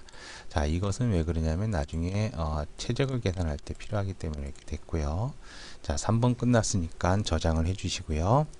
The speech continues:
그 다음에 이 번 부품을 그리도록 하겠습니다. 나도 세로 그리기에서 스탠다드 아이피티 하시고요. 자, 이번에는 요 점을 중심으로 해서 그리도록 하겠습니다. 자, 선을 하나 그리시고요. 요 점도 그리시고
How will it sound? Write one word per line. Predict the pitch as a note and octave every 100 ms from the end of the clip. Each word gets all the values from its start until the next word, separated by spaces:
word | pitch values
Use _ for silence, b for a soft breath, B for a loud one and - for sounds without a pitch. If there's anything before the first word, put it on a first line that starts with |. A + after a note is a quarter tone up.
| -
그 | - D#2
다음에 | D2 E2
이 | F2+ A2
번 | A2+ A2+ G#2
부품을 | - F#2 F2
그리도록 | - E2 E2 D#2
하겠습니다. | E2 F#2+ - D#2+ C#2+ - - B B B B -
나도 | D#2 C#2 D2+
세로 | - G#2+ G#2+
그리기에서 | - E2 D2+ D#2 D2 - E2+ G#2 B2
스탠다드 | - G2+ E2+ D2+ D#2
아이피티 | D2 D#2 - - -
하시고요. | D#2 - E2 D2+ F2+ C3 - - B B B B B
자, | - E2+
이번에는 | G2+ B2 C3 C3 B2
요 | F2+ F#2+
점을 | F#2+ E2+ F2 F2
중심으로 | E2+ E2 E2 E2 D#2+
해서 | D#2 - D#2+
그리도록 | - D#2+ D#2 D#2
하겠습니다. | F2 G2+ - C#2+ C#2 - - B B B B B
자, | - C#2 D2
선을 | - A2+ A#2
하나 | A2 G2+
그리시고요. | - D2+ C#2 - D2+ C#2 D2 G2+ C#3 D3 - -
요 | C#2+
점도 | D2 D2+ D2+ D2+
그리시고 | D2+ D2+ C#2+ - F#2 A2+